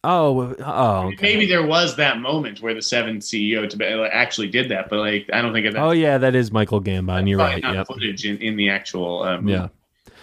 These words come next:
Speaker 1: And, uh, Rip Torn is in this for, like, two seconds.
Speaker 2: Is he? Wow.
Speaker 1: Yeah, he, uh,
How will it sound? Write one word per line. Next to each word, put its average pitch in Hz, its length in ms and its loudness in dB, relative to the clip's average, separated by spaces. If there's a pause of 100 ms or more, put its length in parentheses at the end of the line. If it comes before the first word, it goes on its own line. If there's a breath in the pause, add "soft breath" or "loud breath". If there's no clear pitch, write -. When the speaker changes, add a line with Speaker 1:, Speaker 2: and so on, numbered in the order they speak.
(180 soft breath)
Speaker 1:
And, 151 200 2
uh, 143 180 4
Rip 143 340 2
Torn 214 440 4
is 117 160 2
in 117 140 6
this 113 180 4
for, 123 160 2
like, 104 180 2
two 117 180 2
seconds. 107 680 0 (840)
Speaker 2:
Is 135 180 -8
he? 190 220 4
Wow. 120 460 -4 (280)
Speaker 1:
Yeah, 151 480 2
he, 131 340 2
uh, 131 220 4